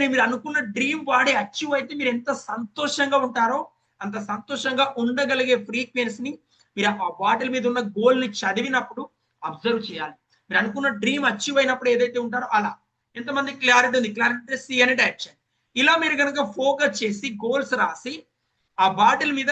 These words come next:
రాయండి. రాసిన తర్వాత ఎస్, దాన్ని తడవకుండా టేప్ అనేది అంటించండి. ఏ పేపర్ అయినా యూజ్ చేయొచ్చు, ఏ పెన్ అయినా యూజ్ చేయొచ్చు, ఇదే పెన్ యూజ్ చేయాలని రూల్ ఏం లేదు. But మీరు రాయడం, ఇది ఏం రాశారనేది కాదు, రాసిన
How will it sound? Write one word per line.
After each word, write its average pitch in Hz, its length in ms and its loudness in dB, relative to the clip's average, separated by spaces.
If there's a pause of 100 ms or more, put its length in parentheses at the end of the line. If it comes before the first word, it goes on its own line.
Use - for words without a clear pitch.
(100)
రాయండి. 180 380 -2 (720)
రాసిన 269 340 0
తర్వాత 262 220 2 (140)
ఎస్, 202 140 0
దాన్ని 190 220 4
తడవకుండా 226 480 0 (140)
టేప్ 233 240 2
అనేది 233 180 0
అంటించండి. 214 500 -6 (420)
ఏ - 20 6 (100)
పేపర్ 240 240 4
అయినా 233 180 2
యూజ్ 226 180 -2
చేయొచ్చు, 226 280 -6 (140)
ఏ - 20 2 (140)
పెన్ 233 160 0
అయినా 240 180 0
యూజ్ 214 160 -8
చేయొచ్చు, 220 320 -4
ఇదే 226 140 2 (100)
పెన్ 233 240 4
యూజ్ 226 160 -8
చేయాలని 226 240 0
రూల్ 233 260 2
ఏం 240 140 2
లేదు. 247 180 0 (400)
But 185 160 -8
మీరు 190 160 -8
రాయడం, 254 260 2 (140)
ఇది 220 140 -6 (260)
ఏం 277 100 -2 (120)
రాశారనేది 247 520 2
కాదు, 240 200 2 (580)
రాసిన 247 360 2